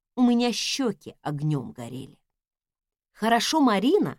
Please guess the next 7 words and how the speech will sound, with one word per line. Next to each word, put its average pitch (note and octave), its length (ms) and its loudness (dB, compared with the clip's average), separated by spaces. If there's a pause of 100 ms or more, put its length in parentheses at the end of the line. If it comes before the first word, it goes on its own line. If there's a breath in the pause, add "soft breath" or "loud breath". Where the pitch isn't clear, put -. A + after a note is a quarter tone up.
(360)
на C4+ 160 6
работе D#4 440 0
отпросилась, F3+ 800 -4 (240 soft breath)
и B3+ 60 -2
ее B3+ 300 4
защищал C4+ 580 -2
браслет. C#4 640 -2